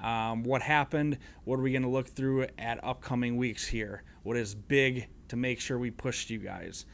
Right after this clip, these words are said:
Starting off with, uh, some weekly, with the game recaps. We have to go out to Detroit. Actually, this one was in Atlanta, where the Lions come back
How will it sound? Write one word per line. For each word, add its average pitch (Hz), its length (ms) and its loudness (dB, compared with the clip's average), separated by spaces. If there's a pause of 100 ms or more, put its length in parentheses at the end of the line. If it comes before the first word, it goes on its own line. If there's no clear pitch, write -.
(420)
Starting 139 400 4
off 131 260 2
with, 127 160 -2
uh, 117 340 2
some 120 240 -2
weekly, 120 520 -2 (340)
with 101 120 -6
the 117 100 0
game 120 400 0
recaps. 107 640 -4 (460)
We 120 140 0
have 131 320 6
to 127 100 0
go 120 220 4
out 117 100 0
to 127 100 -2
Detroit. 120 680 2 (240)
Actually, 185 320 6
this 160 200 6
one 151 140 4
was 143 160 4
in 135 140 6
Atlanta, 123 640 2 (240)
where 139 160 6
the 139 100 8
Lions 151 640 6
come 139 280 4
back 143 420 8